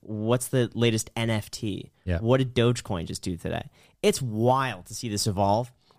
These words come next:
Speaker 1: And then also see that, like, now I'm the old fart when it comes, like, where, like, I'm trying to under-, I don't, I don't get N F Ts at all. I, I, I truly don't understand. I'm trying to learn.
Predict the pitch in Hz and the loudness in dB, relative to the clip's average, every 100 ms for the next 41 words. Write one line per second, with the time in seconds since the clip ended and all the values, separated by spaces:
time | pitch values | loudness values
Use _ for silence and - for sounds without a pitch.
0 | _ 139 135 196 226 175 143 123 - 123 | _ 0 2 2 2 2 0 -6 -2 -2
1 | 117 120 110 113 98 120 135 180 151 113 | 0 -2 -2 -4 -2 0 0 0 -2 -4
2 | 107 107 - 87 82 - - _ _ 110 | -8 -12 -4 -4 -4 -8 -18 _ _ -2
3 | 107 117 117 113 143 135 127 - 143 165 | 2 2 2 2 2 2 0 -6 -2 -2
4 | - 147 135 123 110 107 131 - 139 143 | 0 0 0 -4 -6 -4 -4 -2 -2 -2
5 | 131 127 120 - 107 87 - 113 101 - | -4 -4 -6 -4 -6 -6 -4 -2 -2 -2
6 | 113 - 113 - 113 117 143 135 117 120 | -4 -4 -6 -6 -8 -6 -4 -4 -4 -6
7 | 113 120 107 104 101 143 127 104 92 | -6 -8 -8 -10 -8 -4 -2 0 -2